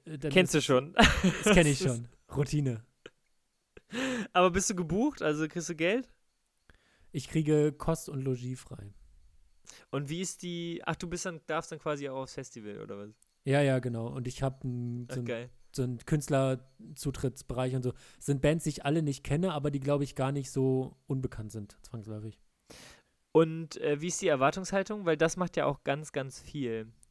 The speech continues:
Speaker 2: Wir haben denen vorher klar gesagt, „Ey, das wird mega schwer, die Location muss wirklich auch dann gut dazu passen und die Location schlechter hätte es nicht sein können.“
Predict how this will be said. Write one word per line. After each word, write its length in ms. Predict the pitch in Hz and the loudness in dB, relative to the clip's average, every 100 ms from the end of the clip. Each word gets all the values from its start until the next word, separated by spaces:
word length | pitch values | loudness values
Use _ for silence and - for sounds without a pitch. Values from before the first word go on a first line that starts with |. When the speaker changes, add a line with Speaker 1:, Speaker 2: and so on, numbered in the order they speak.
| _ | _
Speaker 2:
Wir 180 | 131 151 | 0 2
haben 140 | 180 | 2
denen 180 | 170 160 | -2 -6
vorher 360 | - 170 160 151 | -2 0 2 0
klar 320 | - 160 170 | 0 2 2
gesagt, 420 | 165 151 151 147 | 0 0 0 -2
„Ey, 280 | - 147 156 | -2 0 2
das 240 | 147 135 143 | 0 -2 -8
wird 100 | 143 | -12
mega 400 | 147 147 160 165 | -8 -2 0 2
schwer, 380 | 156 - 151 151 | 0 0 2 2
die 160 | 143 131 | 0 -6
Location 540 | 135 - 156 156 147 | -6 -2 -2 -2 -8
muss 300 | 139 147 - | -6 -6 -4
wirklich 360 | 147 143 147 - | -8 -8 -10 -8
auch 120 | - | -6
dann 320 | 147 139 127 - _ - | -6 -6 -8 -14 _ -12
gut 220 | 160 160 | -8 -4
dazu 220 | 160 - | -4 -4
passen 320 | 147 160 165 | -4 -4 -4
und 80 | 151 | -6
die 100 | 139 | -4
Location 480 | 139 135 147 139 139 | -2 0 -2 -2 -8
schlechter 340 | - 147 143 | -8 -8 -6
hätte 100 | 143 135 | -8 -8
es 80 | |
nicht 140 | 143 131 | -12 -8
sein 200 | 143 147 | -8 -6
können.“ 260 | 135 135 | -10 -10